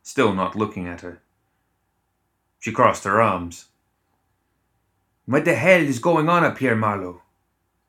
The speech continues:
"I'm handling things," the Governor General barked. Considering he kept saying that, Lucius was quite confident that he wasn't. "Excuse me," Lucius interrupted.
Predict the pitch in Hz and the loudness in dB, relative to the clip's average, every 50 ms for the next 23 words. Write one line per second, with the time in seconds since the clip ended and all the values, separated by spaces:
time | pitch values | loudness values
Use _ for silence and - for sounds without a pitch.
0 | _ _ _ _ _ _ _ - 104 101 - 120 120 120 110 101 95 98 92 - | _ _ _ _ _ _ _ -6 -6 -4 0 2 2 2 2 0 -4 -8 -10 -8
1 | - 90 87 82 - - - - _ - - 95 95 110 104 98 95 92 90 - | -8 -8 -8 -10 -14 -18 -20 -20 _ -18 -12 -4 -2 -2 -2 -2 -6 -8 -6 -6
2 | 92 90 90 90 85 85 92 90 87 87 - - - _ _ _ _ _ _ _ | -8 -6 -8 -10 -6 -4 -4 -4 -4 -6 -12 -20 -20 _ _ _ _ _ _ _
3 | _ _ _ _ _ _ _ _ _ _ _ _ _ _ - 113 107 - 156 139 | _ _ _ _ _ _ _ _ _ _ _ _ _ _ -10 -6 -2 0 0 2
4 | 139 117 104 104 107 - - 117 113 - - - 170 156 110 98 95 90 87 87 | 2 0 0 -2 -4 -2 -2 -2 -2 -2 -4 -2 -2 0 0 -2 -4 -6 -6 -8
5 | - _ _ _ _ _ _ _ _ - 135 147 131 - 101 90 - - 92 - | -12 _ _ _ _ _ _ _ _ -2 -2 -2 0 0 -4 -8 -8 -10 -12 -8
6 | - - 123 101 - - 143 135 - - 87 87 85 90 85 85 98 92 101 120 | 0 2 2 2 2 -2 -4 -4 -4 -6 -10 -12 -12 -12 -10 -10 -8 -6 -4 -4
7 | 127 104 90 87 87 - - _ _ _ _ _ _ _ _ _ _ _ _ _ | -4 -6 -6 -14 -18 -20 -20 _ _ _ _ _ _ _ _ _ _ _ _ _
8 | _ _ _ _ _ _ _ _ _ _ _ _ _ _ _ _ _ _ _ - | _ _ _ _ _ _ _ _ _ _ _ _ _ _ _ _ _ _ _ -6
9 | 143 151 156 151 151 - - - - 220 208 160 131 117 104 92 - 104 104 110 | -4 -2 -2 -2 -4 -8 -10 -8 -2 0 2 2 2 2 -2 -8 -8 -6 -6 -4
10 | 110 104 - - - - _ _ _ - - - - _ _ _ - - 113 110 | -4 -6 -8 -12 -18 -20 _ _ _ -20 -20 -20 -20 _ _ _ -10 -6 -6 -4
11 | 107 - 101 92 - 104 90 82 95 95 92 85 - - 90 - | -4 -6 -8 -8 -8 -10 -8 -8 -6 -6 -6 -6 -8 -12 -18 -20